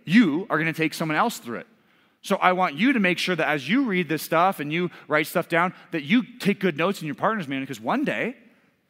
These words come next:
you're gonna have a bright-eyed and bushy-tailed freshman that you're gonna be taking this through the Partners program, and I want you to be able to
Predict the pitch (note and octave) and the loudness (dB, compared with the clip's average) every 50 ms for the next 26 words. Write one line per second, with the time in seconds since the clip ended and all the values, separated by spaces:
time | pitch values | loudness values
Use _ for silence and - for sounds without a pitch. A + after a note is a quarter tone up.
0 | _ _ _ _ _ _ - C3 F3 F#3 F#3+ F3 E3+ E3 D#3+ D3+ A2+ - - - | _ _ _ _ _ _ -6 -4 -2 -2 0 0 0 0 0 0 -2 -4 -8 -4
1 | C3 B2 A#2 - - _ _ _ - - - D3 C#3+ D3+ D#3 D#3+ D#3 D3+ D3 C#3+ | -4 -4 -4 -6 -8 _ _ _ -20 -12 -6 -2 0 0 2 2 2 2 0 0
2 | C#3+ D3 D3 B2+ B2+ A#2+ A#2 D#3 F3 - - F3+ - - C#3+ C3+ C3 B2 A#2 - | 0 -2 -4 -6 -8 -8 -6 -4 -4 -4 -4 -8 -8 -6 -4 -4 -2 -4 -4 -4
3 | - G3 A3+ G3+ - - D3 C3 C3+ C#3 A#2+ A#2+ C3 F3 G#3+ C4 B3+ F3+ C#3+ B2 | -2 0 0 0 -2 -4 -6 -6 -6 -6 -6 -4 -4 -4 -2 -2 -2 -4 -4 -4
4 | - C3 B2 - A#2+ A#2+ A2+ A2+ G#2+ G2+ - - - - - _ _ - A#2+ A#2+ | -4 -6 -6 -4 -6 -6 -6 -6 -8 -10 -12 -18 -20 -20 -20 _ _ -10 -6 -6
5 | B2 B2 A2+ A#2+ G#2+ C3+ D#3+ F3+ F3 C#3+ - - - A2+ G#2+ G2+ G#2+ G#2+ A#2+ C3+ | -6 -6 -8 -8 -6 -4 -4 -4 -4 -8 -12 -10 -10 -10 -8 -6 -6 -6 -6 -8
6 | - - - _ - B2+ D3+ D#3+ E3 D#3 A#2+ A2 B2 D#3 E3+ C#3+ A#2 B2+ B2+ B2+ | -12 -16 -20 _ -8 -6 -4 -2 -2 -4 -6 -6 -6 -6 -6 -4 -2 -2 -2 -2
7 | A#2 A2 A2 G2+ - - A2+ G#2+ G#2 G2+ F2+ | -2 -6 -10 -12 -12 -12 -10 -8 -8 -8 -10